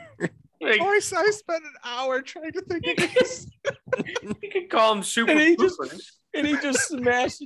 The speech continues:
Speaker 4: he just
Speaker 1: Just,
Speaker 4: smashed
Speaker 1: just
Speaker 4: out
Speaker 1: wait.
Speaker 4: law
Speaker 1: Just wait. It's
Speaker 4: enforcement
Speaker 1: gonna get
Speaker 4: without
Speaker 1: better.
Speaker 4: hesitation. <laughs>
Speaker 2: Oh,
Speaker 4: Oh,
Speaker 2: man.
Speaker 4: God. He shut the, he shut the whole pod down right there.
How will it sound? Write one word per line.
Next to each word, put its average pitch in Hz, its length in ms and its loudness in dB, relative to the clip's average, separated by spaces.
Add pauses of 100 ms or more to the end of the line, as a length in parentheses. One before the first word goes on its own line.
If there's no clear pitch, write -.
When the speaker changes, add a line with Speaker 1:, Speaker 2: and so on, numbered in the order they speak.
(140)
Speaker 4:
he 262 100 -6
just 254 260 -6
Speaker 1:
Just, 151 160 4
Speaker 4:
smashed 233 240 0
Speaker 1:
just 156 220 4
Speaker 4:
out 220 80 6
Speaker 1:
wait. 135 300 6
Speaker 4:
law 220 320 4
Speaker 1:
Just 135 240 -2
wait. - 260 2
It's - 180 -12
Speaker 4:
enforcement 98 180 -8
Speaker 1:
gonna 120 120 -2
get - 60 0
Speaker 4:
without 196 300 6
Speaker 1:
better. - 100 6
Speaker 4:
hesitation. 202 1040 -4
<laughs> - 40 -20 (3000)
Speaker 2:
Oh, 135 260 -2
Speaker 4:
Oh, 208 240 4
Speaker 2:
man. - 80 -8 (120)
Speaker 4:
God. 190 360 2 (360)
He 220 100 -8
shut 214 300 0
the, 180 100 0 (100)
he 208 180 2
shut 226 260 2
the 202 100 2
whole 196 140 4
pod 185 340 2
down 139 240 -2
right 151 260 -2
there. 139 280 0